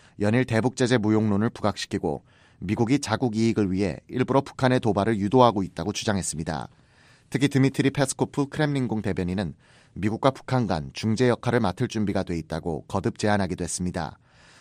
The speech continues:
천구백구십사 년 미북 제네바 합의 당시 대북 협상팀의 일원이었던 게리 세이모어 전 백악관 대량살상무기 담당 조정관은 브이오에이에 러시아의 중재 역할 제안에는 동아시아에서의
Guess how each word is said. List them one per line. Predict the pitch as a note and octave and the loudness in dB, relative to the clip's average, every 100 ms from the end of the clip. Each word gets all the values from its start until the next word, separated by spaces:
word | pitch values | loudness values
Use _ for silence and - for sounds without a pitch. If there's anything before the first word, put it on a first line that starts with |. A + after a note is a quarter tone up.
| _ - | _ -4
천구백구십사 | C#3 C3+ C3 B2 - C3 | 2 2 2 -4 2 2
년 | C#3+ | 4
미북 | G#2+ A2+ C3 - | 2 0 0 0
제네바 | A#2+ A#2 A2+ | 0 2 2
합의 | A#2 A2+ | 0 -2
당시 | F2+ E2+ - E2 - _ _ | -4 -6 -6 -8 -10 _ _
대북 | - G#2+ A2 | -2 0 2
협상팀의 | B2 - A#2+ - A#2 A#2 | 0 2 -2 0 0 2
일원이었던 | A#2+ A2+ G#2 - B2+ | 2 2 0 0 -2
게리 | B2 G2+ A2+ | 0 0 0
세이모어 | A2+ B2+ B2 G#2 D#2 B1+ _ _ | 0 0 2 0 -2 -6 _ _
전 | - G#2 | -2 0
백악관 | G#2 G#2 G2+ A#2+ A#2+ | 0 -2 0 0 0
대량살상무기 | G2+ A#2+ B2+ A#2 A#2 G#2+ F#2+ A2+ | 0 0 0 0 0 0 -2 -2
담당 | G2 G2+ G2 | 0 0 -2
조정관은 | F2+ F2 E2 F2 G#2 | -4 -6 -4 -4 -4
브이오에이에 | G2+ G2 G2 F2 F2 D#2 - _ _ - - _ | -4 0 0 0 -2 -4 -6 _ _ -20 -20 _
러시아의 | G#2 G#2 A#2+ C3+ | -2 2 4 4
중재 | - A2+ C3 | 2 0 2
역할 | A#2+ - A2+ | 2 2 0
제안에는 | G2+ F2 F2+ F#2 - _ _ _ | 0 -2 -2 -4 -8 _ _ _
동아시아에서의 | - A#2 A2+ - A2+ G#2 A2 G#2 B2 | 0 4 4 4 2 2 2 0 0